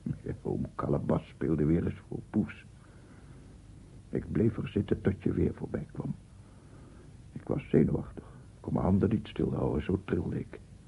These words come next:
Ik deed iets, maar ik wist niet wat ik ermee voor had. Dat is waar, dat alleen is de waarheid.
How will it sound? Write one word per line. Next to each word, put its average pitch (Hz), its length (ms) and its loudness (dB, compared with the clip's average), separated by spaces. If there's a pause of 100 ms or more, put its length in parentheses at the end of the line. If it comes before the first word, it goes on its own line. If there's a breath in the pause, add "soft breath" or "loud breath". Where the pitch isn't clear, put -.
(1300)
Ik - 200 2
deed - 320 6
iets, - 280 -2
maar 85 140 2
ik - 120 -2
wist - 300 0
niet 90 180 2
wat - 160 2
ik - 140 -2
ermee - 240 6
voor - 200 4
had. - 300 -4 (580)
Dat - 160 -2
is - 100 4
waar, - 320 2
dat - 180 -6
alleen - 340 6
is - 160 2
de - 80 2
waarheid. - 440 -2